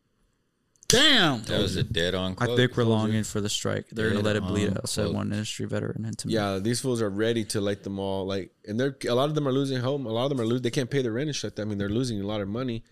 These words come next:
Speaker 4: which, look, I'm on, like, both sides of this. And what I mean by both sides of this is, like, I feel like
Speaker 1: We kinda have to be.
Speaker 4: Someone in the film industry.
Speaker 1: <laughs> I was like, "You
Speaker 4: Like,
Speaker 1: kinda have to be."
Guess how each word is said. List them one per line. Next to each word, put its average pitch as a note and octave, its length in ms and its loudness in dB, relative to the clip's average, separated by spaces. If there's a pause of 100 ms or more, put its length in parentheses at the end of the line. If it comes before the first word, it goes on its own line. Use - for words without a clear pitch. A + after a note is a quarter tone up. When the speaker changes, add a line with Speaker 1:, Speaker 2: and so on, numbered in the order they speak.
(440)
Speaker 4:
which, F#3 380 6
look, F3 280 4 (1300)
I'm G#3+ 220 4
on, B3 140 6
like, F#3 240 4 (100)
both C3+ 320 4
sides C3 320 2
of G#2 100 -2
this. - 340 -6 (580)
And C#3 80 4
what D3+ 100 6
I C#3+ 80 6
mean D#3+ 160 4
by E3+ 140 4
both C#3+ 240 4
sides D#3+ 200 2
of D3+ 60 0
this D#3 160 4
is, C3+ 260 2
like, B2 260 2 (300)
I F3+ 200 4
feel G3 340 6
like D3+ 280 4 (840)
Speaker 1:
We E3+ 60 2
kinda E3+ 200 6
have D#3+ 140 6
to C3+ 80 -2
be. A2 80 0
Speaker 4:
Someone E3+ 420 4
in F#3+ 120 6
the D3 80 4
film F3+ 260 2
industry. G3 360 2
Speaker 1:
<laughs> A3+ 540 2
I C#4+ 160 8
was G#3+ 140 6
like, F3 60 2
"You D3 40 6
Speaker 4:
Like, D#3 180 6
Speaker 1:
kinda F#3+ 140 2
have G#3 140 -2
to - 120 -10
be." - 200 -6